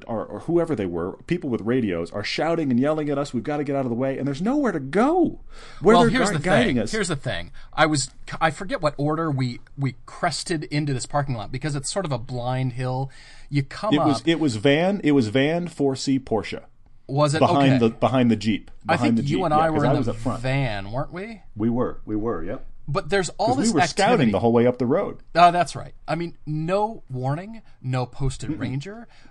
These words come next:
Speaker 2: no cops, no
Speaker 1: No
Speaker 2: nobody.
Speaker 1: sign, no information this was gonna happen.
Speaker 2: And
Speaker 1: You come
Speaker 2: there's
Speaker 1: around a
Speaker 2: this
Speaker 1: corner, it was like, "Surprise,
Speaker 2: huge
Speaker 1: helicopter."
Speaker 2: amount of activity going on. The helicopter's running, and there's a lady with a clipboard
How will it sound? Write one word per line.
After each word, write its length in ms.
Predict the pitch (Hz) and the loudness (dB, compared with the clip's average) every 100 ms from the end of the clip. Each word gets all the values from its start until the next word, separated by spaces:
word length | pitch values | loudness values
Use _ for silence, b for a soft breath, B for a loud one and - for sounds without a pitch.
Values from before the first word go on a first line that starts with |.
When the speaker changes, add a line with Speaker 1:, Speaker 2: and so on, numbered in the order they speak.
| - | -6
Speaker 2:
no 240 | 127 120 | -4 -4
cops, 640 | 113 - 151 185 196 - - | -6 -6 -2 -2 -4 -10 -6
no 240 | 131 127 127 | -2 -2 -2
Speaker 1:
No 380 | 127 135 151 190 | 0 2 4 4
Speaker 2:
nobody. 140 | 240 113 | 4 2
Speaker 1:
sign, 440 | 151 147 147 151 | 2 2 2 2
no 180 | 131 135 | 4 4
information 480 | 131 127 120 123 127 | 2 2 2 2 0
this 80 | |
was 80 | 113 | 0
gonna 160 | 113 113 | 0 2
happen. 280 | 127 127 120 | 4 4 2
Speaker 2:
And 120 | 143 | 4
Speaker 1:
You 40 | |
come 60 | 139 | 2
Speaker 2:
there's 100 | - | 2
Speaker 1:
around 100 | 170 | 0
a 40 | |
Speaker 2:
this 100 | 131 | 0
Speaker 1:
corner, 180 | - 120 | 0 0
it 40 | 110 | 2
was 80 | 113 | 0
like, 140 | 110 | 0
"Surprise, 600 | - 247 330 208 247 - | 0 4 6 8 6 4
Speaker 2:
huge 60 | 185 | 4
Speaker 1:
helicopter." 480 | 151 240 208 190 135 | 4 4 4 4 4
Speaker 2:
amount 200 | 135 131 | 4 4
of 80 | 120 | 0
activity 460 | 117 - 135 117 | -4 -4 -4 -4
going 280 | 110 107 101 | -8 -6 -6
on. 320 | 92 92 104 131 b b b - | -6 -8 -10 -14 b b b -8
The 100 | 123 | -6
helicopter's 600 | 135 190 220 233 233 202 | -2 -2 -2 -4 -4 -6
running, 500 | 127 127 117 117 135 139 b b - | -4 -2 -2 -4 -6 -10 b b -2
and 200 | 147 151 | 0 2
there's 200 | 139 139 | 2 2
a 160 | 143 135 - - - - | -2 -4 -12 -20 -20 -14
lady 240 | 127 123 123 | -8 -6 -4
with 120 | 143 | -4
a 40 | |
clipboard 480 | - 285 175 110 - | -2 -4 -2 -4 -6